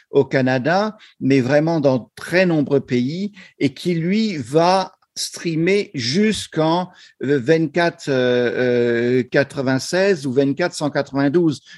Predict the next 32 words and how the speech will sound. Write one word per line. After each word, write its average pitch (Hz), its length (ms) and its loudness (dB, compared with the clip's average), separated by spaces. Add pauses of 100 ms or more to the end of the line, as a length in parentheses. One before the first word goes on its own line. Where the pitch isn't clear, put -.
(100)
Donc, 208 240 2
on 185 120 0
a 175 100 -2
une 170 120 -2
qualité 160 460 -2
master 156 500 -4
de, 147 180 -6 (200)
de 143 160 -4
vraiment 180 420 2
de 156 220 -2
haute 180 240 2
qualité. 120 500 -6 (300)
Et 160 100 4
les 170 140 4
grands 226 500 -2
amateurs 143 540 0
de 127 100 0
musique 139 380 -2
classique, 165 680 -4 (320)
ils 208 240 2
sont 220 460 -4
avec 127 280 0
Qobuz 175 560 2
parce 143 220 -10
qu'ils 147 160 -4
sont 165 240 -6
avec 131 220 0
Qobuz 143 420 0 (380)
pour 262 260 2
la 143 140 2
qualité 131 440 -2
sonore. 117 460 -6